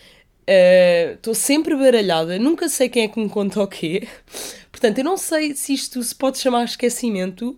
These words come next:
ou juro que não é falta de atenção para os meus amigos, porque eu sou uma boa ouvinte,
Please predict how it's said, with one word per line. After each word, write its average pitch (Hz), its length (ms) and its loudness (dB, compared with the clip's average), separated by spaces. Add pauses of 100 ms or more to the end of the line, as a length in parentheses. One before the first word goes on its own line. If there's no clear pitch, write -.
ou 220 480 2 (220)
juro 226 240 -4
que 311 60 -2
não 294 60 2
é 285 40 0
falta 233 260 -8
de 220 60 -4
atenção 214 320 -6
para 185 120 -8
os 180 60 -12
meus 175 160 -10
amigos, 170 340 -12
porque - 380 -14
eu 202 80 -10
sou 208 160 -8
uma 196 120 -4
boa 170 180 -8
ouvinte, 156 420 -10